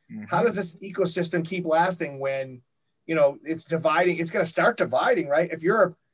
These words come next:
Speaker 2: if you're a security vendor, are you gonna go to an event at a company that's now main focus is backing up your
Speaker 1: No.
Speaker 2: competition?
Speaker 1: No, yeah, the whole, "Hey, we're all in it together, let's make it work," it's starting to become a little bit hard to,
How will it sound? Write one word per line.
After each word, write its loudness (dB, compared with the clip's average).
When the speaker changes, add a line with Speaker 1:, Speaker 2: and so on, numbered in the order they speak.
Speaker 2:
if -12
you're 4
a 0
security -2
vendor, 0
are -2
you 0
gonna 0
go 4
to 2
an 2
event -2
at -2
a -6
company -2
that's -4
now -2
main 0
focus -4
is -10
backing -8
up -4
your -8
Speaker 1:
No. -14
Speaker 2:
competition? -8
Speaker 1:
No, 2
yeah, 2
the 0
whole, 4
"Hey, 0
we're 0
all 4
in -2
it -8
together, -2
let's -6
make -8
it -6
work," -2
it's -18
starting -4
to -10
become -10
a -8
little -4
bit -6
hard -6
to, -14